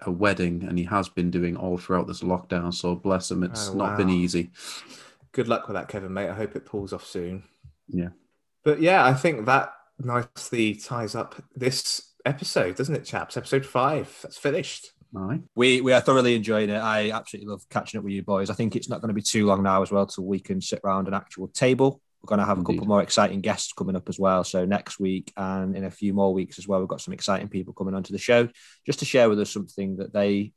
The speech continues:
Speaker 3: enjoy or love or whatever. And it's a chance for us three to sort of sit back and absorb some of their knowledge, which is always fun. We can feast on their brains for a change. And, um,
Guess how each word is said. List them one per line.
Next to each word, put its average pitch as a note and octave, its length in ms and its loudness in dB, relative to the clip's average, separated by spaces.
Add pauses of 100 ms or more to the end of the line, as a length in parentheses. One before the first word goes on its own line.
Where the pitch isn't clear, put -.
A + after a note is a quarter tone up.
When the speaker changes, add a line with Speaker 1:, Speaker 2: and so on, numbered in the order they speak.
Speaker 3:
enjoy G#2 540 2
or F#2+ 200 -6
love G2 460 -2 (100)
or F#2 240 -8
whatever. F#2+ 560 4
And F#2 400 -6 (100)
it's G#2 240 -6
a G#2 60 -4
chance G2 320 -2
for G#2 140 -4
us F#2+ 160 -6
three G2 180 -4
to - 80 -12
sort F#2 200 -8
of - 80 -8
sit - 200 -4
back - 300 0
and F#2 240 -6 (460)
absorb F#2+ 380 4
some G2 200 -2
of F#2 260 -4 (340)
their G#2 640 6 (220)
knowledge, G2+ 600 -2
which G2 240 -10
is F#2 100 -10
always F#2+ 260 -4
fun. G2+ 320 -2
We G2+ 120 -2
can F#2+ 100 -10
feast G2 400 -4
on F#2 140 0
their G2 160 2
brains F#2 360 -2
for - 160 -10
a F#2 60 -6
change. A2+ 420 -4 (600)
And, A2 360 2
um, A#2 460 6